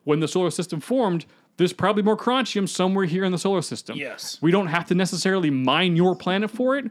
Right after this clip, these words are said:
Speaker 1: We appreciate your help in giving us a little bit to, to save, to save, to save our clan,
Speaker 2: Uh-huh.
Speaker 1: but we respect yours as well.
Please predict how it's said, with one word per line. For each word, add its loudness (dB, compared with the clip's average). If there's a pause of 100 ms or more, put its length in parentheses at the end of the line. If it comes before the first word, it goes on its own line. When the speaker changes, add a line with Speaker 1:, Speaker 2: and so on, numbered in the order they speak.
(160)
Speaker 1:
We 2
appreciate -6
your -6
help -2 (260)
in -6
giving -2
us -6
a -2
little 0
bit -4 (240)
to, -2 (180)
to -4
save, -4
to -4
save, -4
to -6
save -2
our 0
clan, -4
Speaker 2:
Uh-huh. -2
Speaker 1:
but 2
we 0
respect -2
yours 0
as -6
well. 0